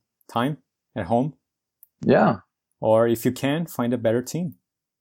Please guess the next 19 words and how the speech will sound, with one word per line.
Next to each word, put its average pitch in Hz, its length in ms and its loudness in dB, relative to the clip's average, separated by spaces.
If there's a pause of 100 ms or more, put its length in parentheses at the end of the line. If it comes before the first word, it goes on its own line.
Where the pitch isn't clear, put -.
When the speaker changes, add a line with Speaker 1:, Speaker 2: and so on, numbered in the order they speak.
(200)
Speaker 2:
Yeah. 120 240 2 (540)
Speaker 1:
Higher 120 260 -2
standards. 123 540 -6 (1400)
It's 120 160 -2
simple, 143 460 0 (420)
but 110 140 -2
not 107 140 -4
easy. 101 320 -4 (1300)
Speaker 2:
Yeah. 110 340 4 (840)
And 156 100 2
it 156 60 4
takes 208 220 2
time. 139 420 -2
That, 135 280 0
that 127 200 4
as 113 140 -6
well, 113 240 -2
Speaker 1:
<laughs> - 40 -14
Speaker 2:
right? 107 180 -6